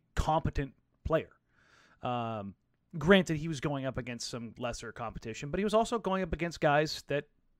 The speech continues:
you know, are not just rotation players, but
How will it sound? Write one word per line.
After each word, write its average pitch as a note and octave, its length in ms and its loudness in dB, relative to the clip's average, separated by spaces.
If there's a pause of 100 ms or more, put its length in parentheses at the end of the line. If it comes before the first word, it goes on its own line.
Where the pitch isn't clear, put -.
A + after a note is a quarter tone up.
(180)
you B2+ 100 -6
know, A#2+ 260 -6 (800)
are A#2+ 180 -2 (1040)
not C3+ 160 -2
just D3 140 -6
rotation C3 360 -2
players, G#2+ 300 -4
but - 180 -8